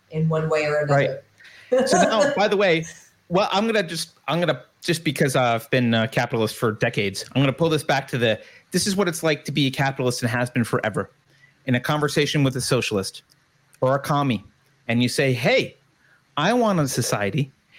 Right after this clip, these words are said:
Speaker 2: in which you're free to go build your commune over there, and I'm free to not join and be over here, and we don't have to talk to each other 'cause it's voluntary. And, you know, if it works out for
Speaker 1: Yeah.
Speaker 2: you, great. And if it sucks for me, oh well."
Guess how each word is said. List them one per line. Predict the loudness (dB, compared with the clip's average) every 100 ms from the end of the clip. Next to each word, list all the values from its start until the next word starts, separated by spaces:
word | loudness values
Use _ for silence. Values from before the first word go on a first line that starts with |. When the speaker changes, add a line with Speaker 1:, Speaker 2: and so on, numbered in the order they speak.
| -10 0
Speaker 2:
in | 4
which | 4 2
you're | 0 0
free | 0 0
to | 2
go | 0
build | 2 2
your | 2 -2
commune | 0 2 4 4
over | 2 2
there, | 2 4 2 -2 -8 _ _ _ _ -4
and | 0
I'm | 0
free | 0 0
to | 2
not | 2 2 0
join | 0 4 4
and | 4
be | 2
over | 2
here, | 2 4 4
and | 2
we |
don't | 2 2
have | 0
to | 0
talk | 0 0 0
to | -2
each | 2
other | 0
'cause | 2 0
it's | 0 -2 -8 0
voluntary. | 2 2 2 2 4 4
And, | 2 0 -6 -20 _ _
you | 2
know, | 2 2 -4 _
if | 2
it | 4
works | 2 2 2
out | 0
for | 0
Speaker 1:
Yeah. | 0 0
Speaker 2:
you, | -2 _ _ _
great. | 0 2 2 0
And | 0
if | 0
it | 0
sucks | -2 -2
for | -2 0
me, | 2 0 -4 _
oh | 0 4
well." | 4 2 -2